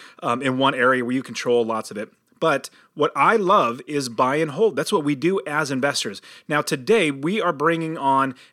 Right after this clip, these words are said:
a fantastic expert investor now. Like, he's literally an expert investor now. He's gone from single family homes to multifamily and as well as mobile home parks, like,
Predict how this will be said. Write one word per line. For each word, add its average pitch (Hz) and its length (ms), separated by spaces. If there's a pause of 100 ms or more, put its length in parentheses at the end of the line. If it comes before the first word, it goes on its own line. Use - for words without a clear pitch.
a 143 80
fantastic 151 960 (380)
expert 165 400
investor 143 400
now. 107 320 (120)
Like, 143 140
he's 180 220
literally 196 260
an 180 80
expert 180 300
investor 156 320
now. 143 320
He's 180 100
gone 165 240
from 156 220
single 170 280
family 160 280
homes 147 320 (300)
to 156 100
multifamily 151 800
and 190 420 (220)
as 156 160
well 190 160
as 151 120 (200)
mobile 175 320
home 170 320
parks, - 420
like, 131 240